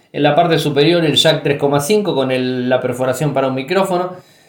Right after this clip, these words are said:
Tiene en la parte de abajo un parlante, es monoural, no es estéreo, o sea, no tiene doble parlante.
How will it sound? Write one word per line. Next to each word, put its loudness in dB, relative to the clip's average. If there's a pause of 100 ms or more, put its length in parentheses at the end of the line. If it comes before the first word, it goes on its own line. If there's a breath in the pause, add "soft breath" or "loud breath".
(180 loud breath)
Tiene 2
en 2
la 2
parte 2
de 4
abajo 4
un 0
parlante, 2
es -2
monoural, 0
no 2
es 0
estéreo, 0
o -8
sea, -4
no -4
tiene 0
doble 2
parlante. -2